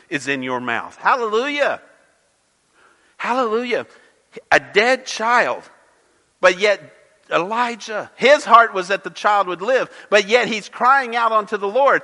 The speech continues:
"Your will, Father God, my will is that this child would live." But, and he cries out. He didn't quit crying out. He kept on praying, and he said, "Lord, let this child live again.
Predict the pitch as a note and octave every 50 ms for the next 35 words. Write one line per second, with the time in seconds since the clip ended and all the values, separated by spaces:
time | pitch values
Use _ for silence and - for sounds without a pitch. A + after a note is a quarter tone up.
0 | - - - - D#3+ G#3 B3+ C4 A#3+ G#3+ G3+ A#3+ C4+ C4+ B3 - - G3 F#3 F3
1 | F3 E3 E3+ E3 D#3+ F#3 A3+ C#4+ D#4+ C#4+ G#3 G#3 G#3 G#3+ G#3 F#3+ F3 - G#3 G3
2 | - G3+ F3+ - - - - G#3+ A3 G#3+ G#3 F#3 F#3 F3+ E3+ F#3 G#3+ C4 B3+ G3+
3 | D#3 - - - - - - F#3+ G3 G3+ G3 G3+ F#3+ F#3+ F#3 - - - A#3 B3
4 | C4 C4+ C4+ B3+ G#3 A#3+ C4+ C4 F#3+ F#3 A3+ D4+ D#4 D#4 A#3 - - - A#3 C#4
5 | C#4+ - - - A3 G3+ F#3+ D#3+ D3+ D3 D#3 G#3 B3 C4 B3 - C4+ C4+ - -
6 | B3 A3+ G3+ E3+ - - A3+ C4+ D4+ D4 C4 G#3 E3+ - - - - - - G3
7 | F#3+ - G#3+ G3+ F#3+ G#3 A3 B3+ C4+ C#4 C4+ B3 G3 D#3+ C#3+ - - - _ _
8 | _ _ _ _ _ _ _ _ _ F3 G3+ B3 C4 - - A#3+ A#3 - - -
9 | A#3 A#3+ A#3+ A#3+ A3+ G#3+ G#3+ A3 A#3+ A#3+ A#3 A#3 A3+ A3+ A3+ A3+ A#3+ A#3+ A3+ G3+
10 | D#3 B2+